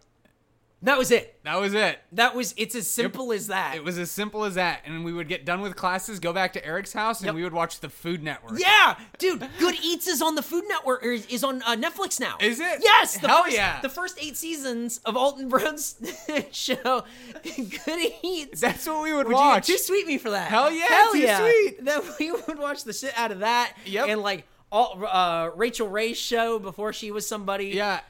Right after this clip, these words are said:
Speaker 2: uh, all those thirty-minute meals,
Speaker 1: Yeah.
Speaker 2: all, uh, everyday Italian, and
Speaker 1: Hell
Speaker 2: every
Speaker 1: yeah.
Speaker 2: time she would make anything that was remotely sexually charged, a twenty-one-year-old, no,
Speaker 1: <laughs>
Speaker 2: tw-, nineteen-year-old
Speaker 1: Nineteen-year-old,
Speaker 2: girl
Speaker 1: yep.
Speaker 2: Brian
Speaker 1: Yeah.
Speaker 2: would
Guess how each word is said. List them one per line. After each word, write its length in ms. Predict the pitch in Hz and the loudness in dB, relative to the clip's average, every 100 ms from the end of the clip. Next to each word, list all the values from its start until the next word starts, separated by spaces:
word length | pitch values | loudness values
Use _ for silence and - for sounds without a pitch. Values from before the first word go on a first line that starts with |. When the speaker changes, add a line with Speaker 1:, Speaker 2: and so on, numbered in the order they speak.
| - | -6
Speaker 2:
uh, 240 | 160 147 | -4 -4
all 140 | 143 170 | -6 -6
those 220 | 196 190 | -4 -4
thirty-minute 500 | 202 196 196 196 180 | -4 -4 -4 -4 -6
meals, 360 | 165 185 190 165 | -4 -2 -2 -2
Speaker 1:
Yeah. 80 | 190 | 0
Speaker 2:
all, 300 | 170 185 180 | 2 2 0
uh, 160 | 170 151 | -2 -2
everyday 460 | 170 190 180 185 | -6 -6 -6 -6
Italian, 520 | 180 143 160 180 180 180 | -6 -6 -6 -4 -4 -6
and 140 | 160 | -4
Speaker 1:
Hell 120 | 180 | -2
Speaker 2:
every 100 | 180 | -2
Speaker 1:
yeah. 80 | 147 | -2
Speaker 2:
time 180 | 175 175 | -4 -4
she 140 | - | -6
would 100 | 175 | -6
make 240 | 170 143 127 | -6 -6 -8
anything 380 | 170 175 190 | -10 -8 -6
that 120 | 175 143 | -6 -6
was 140 | 151 | -8
remotely 380 | 151 156 156 175 | -8 -8 -6 -6
sexually 460 | - 170 - 175 160 | -4 -6 -6 -8 -6
charged, 420 | 175 160 180 156 | -4 -4 -4 -10
a 40 | |
twenty-one-year-old, 760 | 143 170 180 170 170 165 160 156 | -10 -8 -6 -4 -4 -4 -4 -2
no, 160 | 160 180 - | -2 -2 -2
Speaker 1:
<laughs> 100 | - | -2
Speaker 2:
tw-, 320 | 359 - - | -2 -4 -6
nineteen-year-old 0 | |
Speaker 1:
Nineteen-year-old, 960 | 160 220 240 - 202 214 196 185 175 165 | -2 -2 -2 -4 -2 0 0 0 0 0
Speaker 2:
girl 80 | 165 | 0
Speaker 1:
yep. 100 | 165 | 0
Speaker 2:
Brian 400 | 147 151 147 143 208 | 0 0 0 -4 -8
Speaker 1:
Yeah. 140 | 156 | -6
Speaker 2:
would 140 | 165 | -2